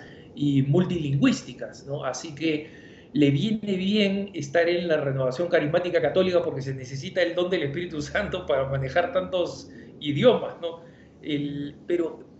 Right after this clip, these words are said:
en, en ese sentido, quisiera, eh, escucharle profundizar sobre este concepto del, del, del, de pensar que después de este momento tan turbulento, porque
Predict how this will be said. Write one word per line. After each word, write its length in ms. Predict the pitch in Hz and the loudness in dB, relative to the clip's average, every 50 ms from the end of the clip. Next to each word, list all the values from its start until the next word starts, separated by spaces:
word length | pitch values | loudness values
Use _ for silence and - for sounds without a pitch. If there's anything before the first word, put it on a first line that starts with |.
| - - - | -20 -16 -12
en, 260 | 185 196 180 190 - - | -10 -10 -10 -10 -6 -4
en 160 | 185 185 214 | -4 -2 -2
ese 180 | 254 247 285 262 | -2 -4 -4 -2
sentido, 540 | 262 254 247 - 233 240 247 247 240 240 - - - - - - - | -2 -2 -2 -2 0 2 4 4 2 2 -2 -10 -16 -20 -20 -20 -18
quisiera, 640 | - 196 - - 254 277 285 302 294 294 - - - - - | -14 -12 -6 0 2 4 6 6 4 4 2 -4 -14 -10 -6
eh, 240 | 196 185 175 170 - | -4 -2 -2 -2 -4
escucharle 840 | 165 143 135 170 160 139 - 220 233 226 233 226 226 220 214 - - - - | -6 -8 -8 -8 -8 -6 -2 -2 0 0 0 0 0 0 -2 -4 -6 -12 -10
profundizar 640 | - 175 160 - - 165 156 - 147 - 269 277 262 | -8 -8 -8 -6 -8 -10 -10 -10 -2 2 2 2 4
sobre 360 | - - 175 170 175 185 208 | 2 0 -2 0 0 0 -2
este 320 | 196 - - - 196 - | -2 -4 -4 -6 -6 -6
concepto 720 | - 156 147 143 135 - - 220 214 - - 196 180 156 | -4 -6 -6 -4 -4 -2 -2 -4 -2 -2 -2 -2 0 0
del, 440 | 147 135 123 120 113 113 117 113 117 - - - - - - - - - - - - 139 | -2 -4 -6 -6 -10 -12 -14 -16 -16 -16 -18 -18 -18 -20 -20 -20 -20 -20 -20 -12 -4 -2
del, 400 | 143 139 135 131 135 - - - | 0 2 2 2 0 -2 -4 -2
del, 340 | 143 139 131 127 135 - - - - - - - - - - - - - - - - - | 0 0 0 0 -2 -8 -16 -20 -20 -20 -20 -20 -20 -20 -20 -20 -20 -20 -20 -20 -10 -4
de 240 | - 165 147 - - - - - - - - - - - - - - - | -4 -4 -4 -4 -8 -16 -20 -20 -20 -20 -20 -20 -20 -20 -20 -20 -6 0
pensar 420 | - 175 175 - - 226 240 240 | 2 2 2 2 2 2 2 2
que 300 | - 226 214 214 - - - - - | 2 -2 -4 -4 -4 -8 -16 -6 -2
después 540 | - 170 143 - - - 254 294 277 233 185 | 0 0 0 0 0 4 6 6 6 6 4
de 80 | 240 233 | -2 -4
este 240 | 233 - - 240 | -4 -2 -2 -2
momento 540 | 190 180 156 156 180 202 214 214 208 196 - | 0 0 0 0 2 2 2 2 0 -2 0
tan 180 | - 208 208 208 | 0 0 0 2
turbulento, 840 | - 202 175 156 151 151 156 175 180 170 151 143 135 170 220 240 - - - - - - - - - | 0 0 0 2 2 4 4 4 4 2 2 0 0 0 0 0 -2 -12 -18 -20 -20 -20 -12 -4 -2
porque 420 | 151 147 143 - 147 143 - - | -2 0 0 0 -2 -2 -2 -6